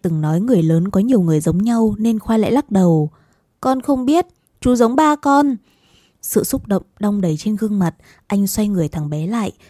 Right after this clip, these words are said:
vén lưng nó lên, mắt anh như bị ai đó đâm vào mà đỏ hoe. "Tên đi học của con là gì?" "Dạ, Thẩm Minh Tường ạ. Con chào chú, con đi về không mẹ sẽ giận ạ." "Để ba đưa con về."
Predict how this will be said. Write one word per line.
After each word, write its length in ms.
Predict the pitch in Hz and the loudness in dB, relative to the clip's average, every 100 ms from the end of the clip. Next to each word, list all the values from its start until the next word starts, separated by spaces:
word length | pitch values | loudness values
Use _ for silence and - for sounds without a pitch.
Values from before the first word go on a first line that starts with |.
| _ | _
vén 180 | 180 175 | -4 -2
lưng 240 | 220 226 | -2 -2
nó 140 | 202 180 | 0 0
lên, 340 | 214 226 220 196 _ - | 2 0 0 -6 _ -6
mắt 200 | 254 262 | -6 -2
anh 180 | 208 196 | -2 0
như 80 | 196 | 0
bị 120 | 185 | -2
ai 220 | - 196 | -4 -4
đó 180 | 175 180 | -2 -2
đâm 200 | 233 233 | -2 -2
vào 220 | 214 170 | -2 0
mà 80 | 160 | 0
đỏ 220 | 165 147 | -2 -4
hoe. 400 | 147 196 220 214 185 _ _ _ _ _ _ _ | -4 -4 -2 -4 -8 _ _ _ _ _ _ _
"Tên 160 | 208 196 | -2 0
đi 100 | 196 | 0
học 180 | 180 - | 0 -4
của 80 | |
con 180 | - 202 | -4 -2
là 140 | 196 160 | 0 0
gì?" 260 | 160 147 143 _ _ _ _ - | -2 -4 -6 _ _ _ _ -8
"Dạ, 360 | 233 254 214 | -2 0 0
Thẩm 300 | 220 254 196 | 0 0 0
Minh 200 | 247 285 | 0 0
Tường 300 | 277 277 220 | 2 4 4
ạ. 200 | 214 214 - _ _ | 0 -2 -4 _ _
Con 200 | - 277 | -4 -2
chào 200 | 196 269 | 2 2
chú, 420 | 214 233 220 254 370 - _ | 4 4 6 6 2 -2 _
con 180 | 302 302 | 0 4
đi 120 | 320 | 4
về 240 | 294 262 | 6 4
không 200 | 240 320 | 4 0
mẹ 120 | 294 262 | 0 0
sẽ 200 | 262 311 | 0 2
giận 260 | 349 - | 2 2
ạ." 280 | 220 233 240 _ _ _ _ _ _ - | -2 -2 -4 _ _ _ _ _ _ -4
"Để 120 | 156 | -2
ba 140 | 170 | 0
đưa 120 | 190 190 | -2 0
con 160 | 202 | -2
về." 280 | 185 165 151 | 0 -2 -2